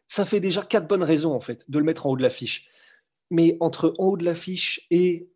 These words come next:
le plus en haut de l'affiche possible et qui est pour le titre directement, c'est vrai que c'est étonnant. Euh, parce que, honnêtement, dans un monde parallèle où l'U F C veut justement se prémunir de ça et à, à tout prix éviter que le champion, l'ancien champion du Bellator devienne champion à l'U F C,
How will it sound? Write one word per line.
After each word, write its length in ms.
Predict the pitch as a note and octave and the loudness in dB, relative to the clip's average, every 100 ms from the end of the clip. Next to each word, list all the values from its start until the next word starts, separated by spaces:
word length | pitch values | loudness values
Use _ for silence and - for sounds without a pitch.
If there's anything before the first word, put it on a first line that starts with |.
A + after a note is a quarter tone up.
| - | -4
le 220 | C#3+ C#3 | -2 -4
plus 520 | - - G#3+ A#3 E3+ | -6 0 2 2 2
en 60 | F3+ | -2
haut 100 | D3+ | 0
de 80 | |
l'affiche 420 | D3 C3 - - - | -2 -6 -8 -8 -6
possible 520 | D3+ - F#3 C#3 - | -4 -4 -4 -4 -2
et 140 | C#3+ C#3 | -4 -2
qui 180 | D3 C#3+ | -4 -2
est 160 | D3 | -4
pour 240 | C#3 - C3 | -4 -4 -4
le 80 | |
titre 300 | B2 - - | -4 -8 -12
directement, 600 | A#2+ B2+ B2 - C3+ G#3 _ - | -10 -8 -8 -4 -4 -4 _ -8
c'est 140 | - | -4
vrai 140 | E3 A3 | -2 -2
que 60 | |
c'est 120 | - | 2
étonnant. 420 | C#3+ C#3+ C3+ A#2 _ _ _ _ _ - | 2 2 -2 -2 _ _ _ _ _ -8
Euh, 240 | C3 B2 A#2+ | -2 -2 0
parce 160 | C#3 | 0
que, 160 | D3+ C#3+ - - - | 2 0 0 -16 0
honnêtement, 380 | D3+ D#3 G#3+ G#3 | 2 2 -2 0
dans 240 | D3+ C#3 | 0 2
un 20 | |
monde 200 | C#3+ F3 | 0 0
parallèle 380 | F3 E3 E3+ F3 E3+ | -2 -2 2 2 2
où 100 | C3+ | 0
l'U 220 | D3+ E3+ | 2 2
F 80 | E3+ | 2
C 200 | - E3+ | -2 -4
veut 200 | A#2+ B2+ | -4 -8
justement 480 | C#3 F3+ F3 E3+ | -8 -4 -2 -2
se 120 | D#3 - | -4 -10
prémunir 640 | - - F3 F3 F3 B2+ | -8 -4 -2 -2 -4 -4
de 80 | B2 | -4
ça 380 | - D#3 E3 - | -4 -6 -8 -2
et 220 | C#3+ C#3 | -2 0
à, 180 | C3+ - - | -2 -4 -6
à 80 | C#3+ | -6
tout 180 | - G3+ | -6 -10
prix 280 | - G#3 E3+ | -8 -4 -4
éviter 340 | C#3 C#3 F3+ | -4 -8 -6
que 80 | C3+ | -4
le 80 | A#2 | -4
champion, 480 | - D#3 - E3 | -6 -8 -6 -4
l'ancien 380 | C#3+ D3+ - E3 | -2 -2 -4 -8
champion 320 | D#3+ C#3+ D3+ | -6 -8 -6
du 120 | C#3+ C3 | -8 -4
Bellator 540 | D3 C#3+ C#3 D3 - - - - | -4 -4 -6 -8 -8 -20 -20 -10
devienne 320 | C3+ D3+ E3 | -4 -2 -2
champion 320 | C3 C3+ - | -4 -6 -2
à 20 | B2 | -2
l'U 140 | A#2+ | -2
F 40 | |
C, 220 | - G#3+ | -4 -8